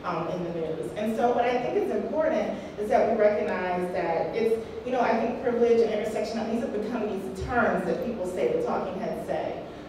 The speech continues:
Um, but I think when people understand that when you're dealing with these issues in writing policy and creating programs at each level in government, that it fundamentally comes down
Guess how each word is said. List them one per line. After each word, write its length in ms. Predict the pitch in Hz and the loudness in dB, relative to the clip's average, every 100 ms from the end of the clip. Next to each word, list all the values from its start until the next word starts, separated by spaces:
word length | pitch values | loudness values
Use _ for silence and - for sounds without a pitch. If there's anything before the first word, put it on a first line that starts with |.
| - | -8
Um, 380 | 202 190 180 185 | -4 -2 -2 0
but 120 | 214 | 4
I 180 | 208 208 | 4 4
think 160 | 247 247 | 0 0
when 160 | 208 - | 0 0
people 220 | - 226 | -4 -2
understand 580 | 208 190 180 190 185 185 | 0 0 -2 -4 -4 -4
that 260 | 165 160 - | -2 0 -2
when 100 | 202 | 0
you're 220 | 226 226 | 2 2
dealing 380 | 190 208 208 196 | 4 6 6 4
with 180 | 196 - | 0 -2
these 220 | 185 180 | -4 -2
issues 420 | 185 - 208 202 196 - - - | -2 0 -2 -2 -6 -8 -12 -2
in 240 | 208 208 | 4 4
writing 380 | 202 196 202 202 | 4 4 4 2
policy 720 | 208 202 208 208 233 214 208 - - - - | 0 2 4 2 0 0 0 0 -8 -12 -6
and 560 | 202 196 196 196 196 | -2 0 0 -2 -4
creating 520 | 226 196 185 196 202 202 | -2 0 2 2 2 2
programs 580 | 190 190 190 190 190 190 175 | 2 2 0 -2 -2 -4 -2
at 320 | - 175 202 | -2 -2 -4
each 160 | 202 175 | -6 -2
level 520 | 175 180 185 180 185 | 0 2 4 4 2
in 160 | - | 0
government, 800 | 196 190 190 208 214 226 - - - 208 | 0 0 0 0 0 0 -2 -4 -4 2
that 140 | - | 2
it 140 | - | 2
fundamentally 600 | - 214 214 196 185 185 | 0 0 0 0 0 -2
comes 240 | 185 185 180 | -2 -4 -4
down 300 | 180 175 170 | -4 -4 -6